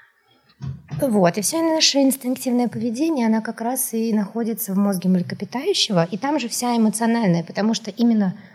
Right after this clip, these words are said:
гормоны, именно, эм,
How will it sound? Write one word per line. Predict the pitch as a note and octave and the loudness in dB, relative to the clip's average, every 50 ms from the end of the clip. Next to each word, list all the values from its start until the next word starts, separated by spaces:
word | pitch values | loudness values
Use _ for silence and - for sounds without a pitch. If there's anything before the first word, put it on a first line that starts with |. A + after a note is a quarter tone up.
| - _ | -16 _
гормоны, | F#3 G#3 G3+ G3 G3 G3+ A3+ C4+ C4+ A#3+ G3+ G3 | 0 2 4 4 4 4 4 4 4 4 4 4
именно, | G3+ G#3+ G#3+ G#3 G3+ G3 G3 F#3 F3+ F3+ F3+ - - - - - - - - _ - | 4 4 4 2 2 2 2 2 2 0 -2 -6 -18 -20 -20 -20 -20 -20 -20 _ 2
эм, | G3 F#3+ F#3 F3+ F3 E3 D#3+ D#3+ E3+ E3+ E3 E3+ | 4 4 6 6 4 4 2 0 0 -2 -4 -6